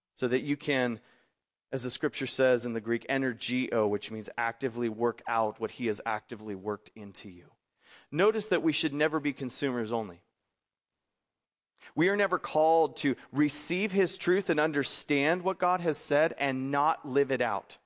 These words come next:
And not actually be what James says in James chapter one, "Doers of the word and not hearers only."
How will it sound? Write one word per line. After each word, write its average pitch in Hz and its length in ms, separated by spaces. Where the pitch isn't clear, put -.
And 139 200
not 156 240
actually 160 500
be 147 280
what 135 220
James 147 340
says 131 280
in 123 100
James 135 260
chapter 147 260
one, 127 220
"Doers 127 540
of 117 180
the 117 80
word 117 340
and 123 160
not 123 200
hearers 113 480
only." 95 280